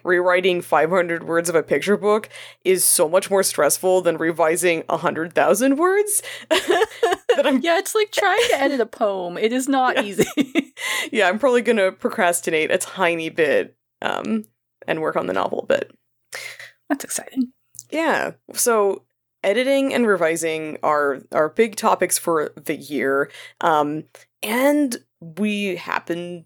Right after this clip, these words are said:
Speaker 1: to have a dear friend who is a freelance editor and can talk to us a little bit about that today, which is super awesome. So, hey, Steph.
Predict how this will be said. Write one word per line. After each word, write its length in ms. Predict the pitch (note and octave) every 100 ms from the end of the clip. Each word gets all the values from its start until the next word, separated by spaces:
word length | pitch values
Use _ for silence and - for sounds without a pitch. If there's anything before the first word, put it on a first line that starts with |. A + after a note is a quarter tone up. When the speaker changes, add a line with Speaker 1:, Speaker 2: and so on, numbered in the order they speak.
| - F#3
Speaker 1:
to 440 | E3+ E3 E3 D#3+ _ -
have 240 | - E3+ F3
a 60 |
dear 280 | F3 D#3+ F3
friend 420 | - - F3 A#3
who 420 | A#3 F3+ E3+ E3 -
is 220 | G#3 A3
a 80 | B3+
freelance 420 | F3+ F#3+ G3+ G#3 -
editor 360 | D#3+ F#3 C4+ C4+
and 180 | F3+
can 140 | G3 G#3+
talk 280 | - - -
to 140 | A#3+
us 120 | C4+
a 40 | C#4
little 220 | C#4+ D4
bit 220 | D4+ D4
about 260 | D4 D4 -
that 220 | A#3+ -
today, 380 | D#4 D#4 E4 D#4
which 260 | F3+ G#3+
is 100 | A3+
super 280 | - A#3+ B3+
awesome. 420 | C#4 - D3+ C#3
So, 400 | D#3+ A3 A3 A3
hey, 180 | G3 C#4
Steph. 500 | - - - - -